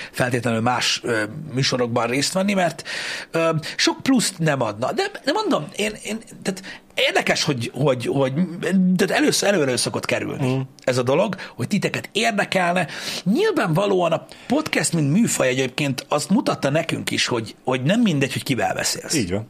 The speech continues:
Speaker 2: így van.
Speaker 1: Mert
Speaker 2: És,
Speaker 1: igen.
Speaker 2: és igazából lehet, hogy ebből a tekintetből lehet tényleg jó lenne, hogyha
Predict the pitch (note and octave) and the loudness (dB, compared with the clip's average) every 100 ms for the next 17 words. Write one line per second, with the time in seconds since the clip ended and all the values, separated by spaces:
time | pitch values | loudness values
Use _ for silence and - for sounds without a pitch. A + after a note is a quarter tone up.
0 | - A#3 F2 G#2 - - - - G#3 - | -8 -6 -6 -8 -10 -14 -4 0 0 -2
1 | - G3 C3+ G#2 - - A#2+ C#3 C#3+ D#3+ | -2 0 0 -4 -12 -4 0 2 2 2
2 | G#3 G3 - G2 - A2+ C3 C#3+ D3+ D3 | 0 0 -2 -6 -2 0 0 -2 -2 -2
3 | C#3+ D#3+ F3+ C3 - - A2+ F#2 F#2 - | 0 2 0 -2 -8 -4 -2 -2 -4 -6
4 | G2+ F#2 F2 F#2 A#2 G#2 G2 F2+ | -2 0 0 -2 0 -2 -2 -6